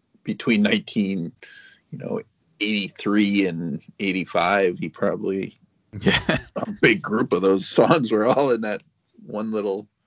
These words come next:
Speaker 1: stretch there.
Speaker 2: Absolutely. Uh, the next Video Vanguard Award went to David Byrne, presented by Chrissie Hynde. Uh,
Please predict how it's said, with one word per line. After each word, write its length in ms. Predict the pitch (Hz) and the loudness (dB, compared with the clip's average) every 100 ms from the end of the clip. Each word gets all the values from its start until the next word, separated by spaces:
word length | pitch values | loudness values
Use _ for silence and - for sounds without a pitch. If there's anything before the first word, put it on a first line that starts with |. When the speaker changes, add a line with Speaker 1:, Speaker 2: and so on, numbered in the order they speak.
| _ _ - | _ _ -18
Speaker 1:
stretch 540 | - - 113 110 - | -14 -6 -4 -4 -8
there. 280 | - - 107 _ _ _ _ - | -10 -8 -8 _ _ _ _ -6
Speaker 2:
Absolutely. 680 | 113 - 113 117 - 98 - _ _ _ _ _ _ _ _ - | -6 -4 -4 -2 -4 -10 -12 _ _ _ _ _ _ _ _ 0
Uh, 240 | 110 107 | 2 2
the 100 | 110 | 2
next 580 | 123 208 - - - - | 4 4 2 -2 -4 -6
Video 320 | 160 175 175 | 0 4 6
Vanguard 480 | 156 165 160 156 156 | 6 4 4 6 8
Award 420 | 156 151 151 147 | 8 8 6 6
went 260 | 139 147 135 | 2 0 -2
to 320 | - 151 139 | 0 2 2
David 440 | 123 135 139 139 113 | 2 2 2 0 2
Byrne, 480 | 139 131 143 180 170 _ _ _ | 6 6 4 2 -2 _ _ _
presented 240 | 143 160 135 | 2 4 6
by 120 | 131 | 6
Chrissie 320 | - 156 143 | 4 0 2
Hynde. 460 | 135 143 143 147 147 _ - - - _ - | 4 4 4 0 -4 _ -20 -20 -20 _ 0
Uh, 440 | 123 120 113 110 | 4 6 6 2